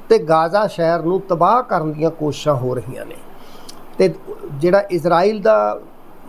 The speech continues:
ਡਿਫੈਂਸ ਮਿਨਿਸਟਰ ਹੈਗਾ, ਉਸਨੇ ਬੜੀ ਬੇਸ਼ਰਮੀ ਦੇ ਨਾਲ ਬਿਆਨ ਦਿੱਤਾ ਹੈ ਵੀ ਇਹ ਸਾਰਾ ਕੁਝ ਹਮਾਸ ਨੂੰ ਸ਼ਹਿ ਦੇਣ ਲਈ ਕੀਤਾ ਜਾ ਰਿਹਾ ਹੈ।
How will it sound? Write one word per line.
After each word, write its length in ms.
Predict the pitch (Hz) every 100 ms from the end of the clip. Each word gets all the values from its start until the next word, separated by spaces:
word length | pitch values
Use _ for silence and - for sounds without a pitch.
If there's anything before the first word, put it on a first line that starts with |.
| - - -
ਡਿਫੈਂਸ 480 | 139 139 156 190 208
ਮਿਨਿਸਟਰ 440 | 220 220 220 214
ਹੈਗਾ, 360 | 214 190 202 202 - - -
ਉਸਨੇ 340 | 202 202 196 220
ਬੜੀ 380 | 143 165 240
ਬੇਸ਼ਰਮੀ 520 | 254 233 - 180 175 185
ਦੇ 140 | 185
ਨਾਲ 180 | 170 170
ਬਿਆਨ 300 | 156 151 151
ਦਿੱਤਾ 300 | 139 135 151
ਹੈ 140 | 160
ਵੀ 140 | 165 202 -
ਇਹ 180 | 196 208
ਸਾਰਾ 320 | 170 180 190
ਕੁਝ 320 | 180 156 151 160 175 196 - - - - -
ਹਮਾਸ 680 | 156 160 170 196 220 220 - 196 202 202 185 -
ਨੂੰ 360 | 160 160 175 196
ਸ਼ਹਿ 440 | - - 175 247
ਦੇਣ 240 | 254 220 185
ਲਈ 120 | 175
ਕੀਤਾ 340 | - 156 147
ਜਾ 260 | 139 139 131
ਰਿਹਾ 180 | 123 131
ਹੈ। 200 | 139